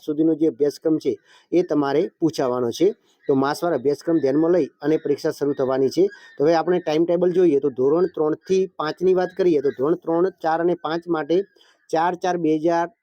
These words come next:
ચોવીસને ગુરુવારના પેપર શરૂ થાય છે. સમય છે સવારે આઠથી લઈ અને દસ વાગ્યા સુધીનો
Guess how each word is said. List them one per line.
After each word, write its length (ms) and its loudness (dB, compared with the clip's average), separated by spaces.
ચોવીસને 380 -2
ગુરુવારના 460 -2
પેપર 320 -6
શરૂ 220 -6
થાય 200 -2
છે. 300 -2
સમય 280 -2
છે 160 -6
સવારે 340 -6
આઠથી 400 -6
લઈ 280 0
અને 340 -6
દસ 240 -4
વાગ્યા 200 -4
સુધીનો 460 -8